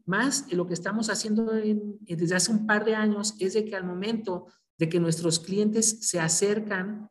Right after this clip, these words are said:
a documentar su mercancía, el documentador en las sucursales tiene la obligación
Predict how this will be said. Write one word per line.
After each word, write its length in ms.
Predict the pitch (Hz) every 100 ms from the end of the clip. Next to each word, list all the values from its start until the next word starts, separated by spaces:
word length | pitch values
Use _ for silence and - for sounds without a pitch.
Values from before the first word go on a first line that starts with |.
| -
a 100 | 156
documentar 540 | 160 165 156 156 175
su 100 | 208
mercancía, 800 | 202 202 196 190 - 214 214 - _ _ _
el 160 | 180 180
documentador 720 | 190 202 190 180 180 180 208
en 120 | 247
las 200 | 240 - -
sucursales 680 | 208 214 170 196 220 214
tiene 240 | 214 240 247
la 100 | 226
obligación 800 | 180 170 156 - 208 240 -